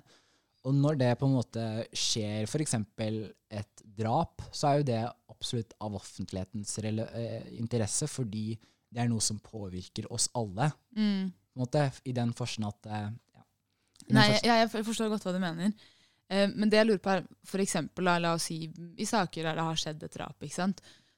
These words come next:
Speaker 2: Så tror jeg veldig mange kan kjenne på at, eh, skylden ofte skal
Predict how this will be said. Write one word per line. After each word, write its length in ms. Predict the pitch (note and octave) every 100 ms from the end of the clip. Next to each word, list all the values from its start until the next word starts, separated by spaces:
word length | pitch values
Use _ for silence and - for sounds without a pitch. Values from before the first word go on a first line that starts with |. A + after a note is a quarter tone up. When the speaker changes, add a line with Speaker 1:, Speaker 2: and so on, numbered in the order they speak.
| -
Speaker 2:
Så 80 | G3
tror 220 | - F#3
jeg 140 | F3+ F#3+
veldig 200 | G3 G3
mange 180 | F#3 D#3+
kan 160 | F3+
kjenne 300 | E3+ F#3+ D3+ C#3
på 140 | D#3+
at, 220 | D#3+ - -
eh, 380 | D#3+ D3+ C#3 C3+
skylden 540 | - - F#3+ E3+ F#3+ G#3 -
ofte 380 | - - - D#3+
skal 460 | - - D#3+ D#3+